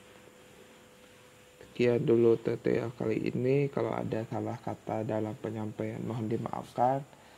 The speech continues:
Eh, mohon maaf kalau saya beberapa minggu ini telat mengupload video karena saya ada kesibukan di dunia nyata. Oke,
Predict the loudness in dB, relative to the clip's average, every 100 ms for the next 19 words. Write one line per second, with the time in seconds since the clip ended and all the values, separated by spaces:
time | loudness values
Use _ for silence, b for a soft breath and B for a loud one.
0 | B B -10 -6 -6 -6 -8 -10 -14 B
1 | -20 -20 -20 -20 -6 0 0 0 -2 -4
2 | 0 2 2 0 0 -2 0 2 4 2
3 | 4 2 6 4 4 -2 -2 -2 -4 0
4 | 0 0 -2 0 -2 -4 -8 -14 -4 -2
5 | -2 -4 -4 -4 -2 -4 -2 -2 2 4
6 | 4 2 -2 -2 -4 -4 -4 -2 -4 -6
7 | -4 -4 -2 -6 -6 -2 2 4 4 2
8 | -2 B B B B B -20 -20 -20 0
9 | 2 4 2 0 -2 -4 -2 -2 -2 -6
10 | -12 0 0